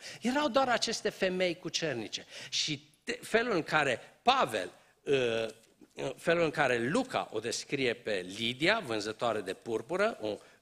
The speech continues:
businesswoman din, uh, Filipii, care pre-, provenea din cetatea Tiatira, femă-, uh, femeie temătoare de Dumnezeu, ne aduce aminte de Cornelius,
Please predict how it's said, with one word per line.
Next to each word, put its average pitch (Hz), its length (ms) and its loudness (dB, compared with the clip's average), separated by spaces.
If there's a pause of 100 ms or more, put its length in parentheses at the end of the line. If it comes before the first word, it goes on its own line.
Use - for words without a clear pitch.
(140)
businesswoman 175 1300 2
din, 110 340 -2
uh, 104 60 -4 (300)
Filipii, 120 640 -4 (180)
care 156 300 8
pre-, 143 400 4 (360)
provenea 151 560 4
din 117 260 0
cetatea 131 880 0
Tiatira, 147 580 2 (240)
femă-, 156 380 6 (280)
uh, 139 80 0
femeie 170 380 4
temătoare 180 680 4
de 131 140 -4
Dumnezeu, 123 500 -2 (220)
ne 147 100 -2
aduce 147 260 0
aminte 139 360 0
de 113 140 -2
Cornelius, 165 640 -4